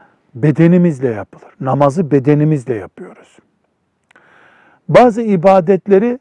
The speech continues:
sadece parayla yapıyoruz. Zekat parayla yapılıyor. Bazı ibadetlerle de para ve beden birleşiyor. Hac mesela. Hac hem para gerektiriyor hem beden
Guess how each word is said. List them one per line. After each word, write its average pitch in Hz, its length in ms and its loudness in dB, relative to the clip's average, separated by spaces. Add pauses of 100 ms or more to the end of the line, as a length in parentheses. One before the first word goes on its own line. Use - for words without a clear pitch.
(120)
sadece 202 680 0
parayla 165 520 2
yapıyoruz. 117 540 -10
Zekat 170 400 -4
parayla 175 360 -2
yapılıyor. - 480 -18 (1040)
Bazı 277 260 4
ibadetlerle 190 960 0
de 170 240 -2 (760)
para 196 440 2 (560)
ve 175 540 -2
beden 151 600 0
birleşiyor. 147 580 -2
Hac 135 360 -4 (300)
mesela. 98 460 -12 (260)
Hac 170 300 -4 (100)
hem 180 240 -2
para 147 260 2
gerektiriyor 165 680 -4 (240)
hem 165 300 -2
beden 156 360 2